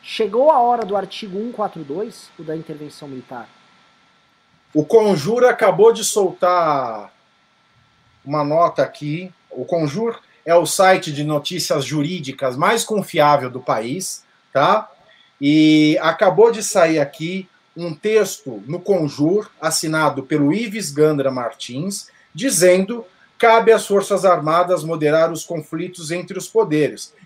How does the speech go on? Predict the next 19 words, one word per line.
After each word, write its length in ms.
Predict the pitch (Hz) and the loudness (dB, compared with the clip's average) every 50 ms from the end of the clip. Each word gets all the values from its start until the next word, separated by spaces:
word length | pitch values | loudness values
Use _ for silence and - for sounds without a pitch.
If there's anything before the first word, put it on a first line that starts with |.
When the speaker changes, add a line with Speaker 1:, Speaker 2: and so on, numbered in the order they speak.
| _ - | _ -14
Speaker 2:
Então, 300 | 170 160 - 196 208 220 | -6 0 2 2 2 2
o 80 | 226 | 0
Ives 240 | 226 185 202 196 160 | -2 -4 -4 -6 -6
Gandra, 600 | 143 160 175 196 208 214 214 240 247 254 - - - | -2 0 2 2 2 2 0 0 2 0 0 -2 -4
o 100 | 202 202 | -4 -4
Ives 300 | 220 233 196 214 202 160 | -4 -4 -4 -6 -6 -2
Gandra 380 | 160 180 214 254 269 247 226 214 | 2 4 4 4 4 4 2 4
Martins 500 | 214 196 185 - - - 220 226 214 220 | 4 4 2 2 -2 -6 -6 -6 -6 -6
está 580 | 233 - - - - 196 208 240 254 247 - - - _ - | -6 -8 -4 0 2 4 4 4 2 0 -4 -14 -18 _ -2
apoiando 800 | 180 196 190 - 226 208 180 180 180 185 190 190 180 208 214 - - | -2 -2 2 2 2 4 4 6 6 6 4 4 0 -4 -6 -8 -10
Jair 480 | 160 139 190 185 175 175 214 240 233 | -6 0 2 2 4 2 2 0 -2
Bolsonaro 840 | 190 233 226 220 - - 240 226 190 156 151 156 165 180 196 202 202 _ _ _ _ _ | 2 2 2 2 2 -2 -4 -4 -2 -2 0 0 2 0 0 -2 -6 _ _ _ _ _
nessa 440 | - 180 202 233 262 247 254 269 240 | -6 -2 2 2 2 2 2 0 -2
questão 520 | 226 233 233 180 - - - 190 202 214 196 | -2 -2 -4 -4 -4 -2 -4 -4 -4 -4 -6
de 120 | 202 214 | -8 -10
chamar 600 | 196 - - - 311 302 269 208 202 214 247 262 | -8 -4 0 4 4 4 4 4 4 4 4 2
as 160 | 240 190 - | 0 -2 -4
Forças 420 | - 196 196 196 - - 190 175 151 | -6 -4 -4 -4 -4 -4 -6 -4 -2
Armadas 800 | 165 151 135 127 131 139 156 180 208 214 262 262 254 - - | -2 -2 -2 -4 -4 -2 -2 -2 -2 -2 -4 -4 -6 -8 -20